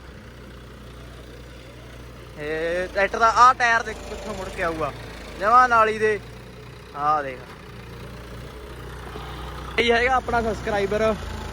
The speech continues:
ਤੇ ਬਾਈ ਚਲੋ ਕਰਦੇ ਆ ਬਾਈ ਦਾ ਧੰਨਵਾਦ ਹਨਾ, ਆਪਣਾ ਸਬਸਕ੍ਰਾਈਬਰ ਮਿਲਿਆ ਯਾਰ।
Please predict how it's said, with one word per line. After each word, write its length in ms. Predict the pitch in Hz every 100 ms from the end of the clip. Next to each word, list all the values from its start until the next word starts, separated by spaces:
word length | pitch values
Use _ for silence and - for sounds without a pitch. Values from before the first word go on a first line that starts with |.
| - -
ਤੇ 80 | 156 151
ਬਾਈ 260 | 170 185 165 - - - - - - - - - - - 151
ਚਲੋ 180 | 165
ਕਰਦੇ 320 | 185 190 185 190
ਆ 60 |
ਬਾਈ 180 | 180 180
ਦਾ 80 | 185
ਧੰਨਵਾਦ 460 | 208 196 175 160
ਹਨਾ, 200 | 165 175
ਆਪਣਾ 220 | 196 180 175
ਸਬਸਕ੍ਰਾਈਬਰ 560 | 156 135 165 156 160
ਮਿਲਿਆ 320 | 156 151 151
ਯਾਰ। 260 | 147 139